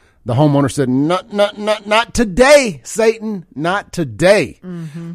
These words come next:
Speaker 1: Peeled his cap on back, shot him a couple times, and, uh, he did not die on the spot. Later, a young man, seventeen, uh, shows up to U M M C,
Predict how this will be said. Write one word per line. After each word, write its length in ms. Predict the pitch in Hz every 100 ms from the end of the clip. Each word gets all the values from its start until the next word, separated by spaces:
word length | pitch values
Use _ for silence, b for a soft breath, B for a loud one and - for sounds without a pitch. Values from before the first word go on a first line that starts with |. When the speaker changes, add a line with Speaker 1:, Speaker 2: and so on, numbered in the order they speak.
| -
Speaker 1:
Peeled 200 | - 160
his 80 | 170
cap 300 | - 143 -
on 180 | 107 95
back, 320 | 80 - - _
shot 220 | - 143
him 80 | 139
a 40 |
couple 200 | 135 143
times, 520 | 135 135 131 127 - - b b b
and, 160 | 131 165
uh, 40 |
he 100 | 175
did 160 | 180 240
not 180 | 226
die 140 | 190 185
on 180 | 175 170
the 60 |
spot. 400 | - - 165 - _ _ b b b
Later, 440 | 143 214 151 131 135 _ _ _
a 100 | -
young 220 | 131 139
man, 260 | 135 131 160
seventeen, 680 | - 131 123 131 127 147 160
uh, 260 | 113 117
shows 340 | 120 - 139 131
up 200 | 135 -
to 160 | 127
U 260 | 127 120 143
M 100 | 131
M 100 | 131
C, 320 | - 135 151